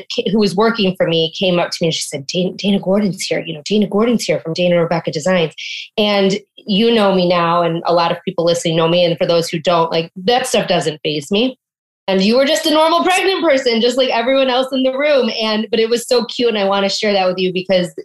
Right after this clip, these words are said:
it, even ten years ago, you were making this huge impact on people. And that was my first time meeting you in person. And, you know, I've gotten to know you over the years. And like I just said, I follow you on Instagram. So I feel like I am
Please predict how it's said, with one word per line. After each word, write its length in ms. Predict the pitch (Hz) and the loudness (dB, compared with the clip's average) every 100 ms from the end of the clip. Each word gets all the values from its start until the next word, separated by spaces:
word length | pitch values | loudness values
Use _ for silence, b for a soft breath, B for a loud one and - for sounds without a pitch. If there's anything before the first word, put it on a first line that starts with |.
| - | -2
it, 200 | 214 190 _ _ - | -2 -2 _ _ -6
even 340 | 269 262 269 | -2 2 0
ten 340 | - 285 269 277 | 0 0 2 2
years 200 | 294 277 | 2 2
ago, 160 | 226 | 2
you 160 | 196 185 | 2 2
were 80 | 185 | 2
making 360 | 196 196 196 | 0 0 0
this 180 | 190 190 | -2 -2
huge 200 | 208 202 | -2 0
impact 480 | 214 220 214 190 - | 0 0 0 -2 -2
on 200 | 170 165 | -4 -2
people. 400 | 175 165 165 156 B B B B B - | -4 -2 -2 -2 B B B B B -2
And 500 | 220 208 202 202 214 | 0 2 2 2 2
that 240 | 208 226 269 | 0 2 2
was 260 | 269 226 | 0 -2
my 120 | 226 | -2
first 360 | 233 254 254 254 | 0 2 0 0
time 200 | 254 220 | -2 0
meeting 240 | 214 220 | 2 2
you 100 | 214 | 0
in 100 | 208 214 | -2 -4
person. 440 | 311 320 - 160 165 - | -6 -4 -2 -2 -2 -2
And, 400 | 190 190 190 185 B B B | 0 2 0 -2 B B B
you 100 | - | 0
know, 80 | 214 | 0
I've 240 | 214 214 196 | 2 0 0
gotten 220 | 220 220 | 0 0
to 120 | 220 | 0
know 100 | 196 | 0
you 360 | 190 190 190 190 | 2 2 2 2
over 220 | 185 170 | 0 0
the 100 | 175 | -2
years. 320 | 185 175 175 | 0 2 2
And 120 | 175 | 2
like 160 | 165 165 | -2 0
I 100 | 170 | -2
just 220 | 170 170 | -2 -2
said, 240 | - 170 165 | 0 0 0
I 160 | 170 | -2
follow 300 | 165 175 165 | 0 0 0
you 140 | 170 165 | 2 0
on 120 | 160 | 0
Instagram. 580 | 175 170 - 165 160 160 | -2 -4 -2 0 0 0
So 100 | 170 | -2
I 60 | |
feel 300 | 160 - 190 | -2 -2 2
like 180 | 175 156 | 2 2
I 380 | 170 165 165 - | 0 0 -2 -2
am 220 | 180 175 | -2 -4